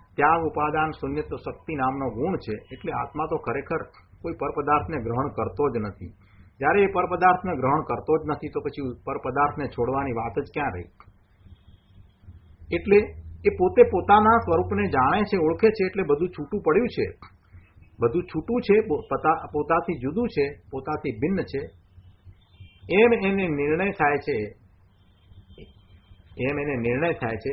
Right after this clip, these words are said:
એ ત્યાગ છે. બીજું બધું પોતાથી જુદું જ છે, એ મારું છે જ નહીં, મારું હતું જ નહીં, એવો જ્યારે એને પાકો નિર્ણય થાય છે તે, તે ખરેખર તો ત્યાગ છે. અહીંયા તો એ વાત છે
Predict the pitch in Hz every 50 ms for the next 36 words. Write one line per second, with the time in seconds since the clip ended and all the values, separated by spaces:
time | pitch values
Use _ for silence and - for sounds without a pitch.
0 | - 202 233 226 - 226 220 208 151 117 - - - - - _ - - - _
1 | _ - - _ _ _ _ _ _ _ - - - 123 139 147 160 196 165 139
2 | 127 139 170 214 277 302 214 139 - - _ - - - - - 131 131 131 -
3 | 151 147 147 - 147 110 107 120 123 170 233 247 220 190 - 139 131 123 120 120
4 | 120 - - - - - - - - - 160 165 147 127 117 120 139 160 165 -
5 | - 135 147 180 190 185 156 135 131 127 123 120 123 127 147 156 135 117 113 -
6 | - 180 185 160 120 107 101 98 98 - - - - - - _ - - 139 151
7 | 180 220 233 233 226 208 202 196 196 196 190 180 175 - - - - - 151 147
8 | 143 143 143 147 165 175 - - 170 190 180 - - 139 135 - - 226 240 202
9 | 190 156 131 123 - - - 196 226 226 226 156 147 147 - 135 123 120 - 160
10 | 165 - 165 151 131 104 92 - - - - - - - - _ _ _ _ _
11 | _ _ _ - - - _ _ - - - - - - - - 151 180 208 226
12 | 226 220 220 202 202 190 175 175 170 - - - 165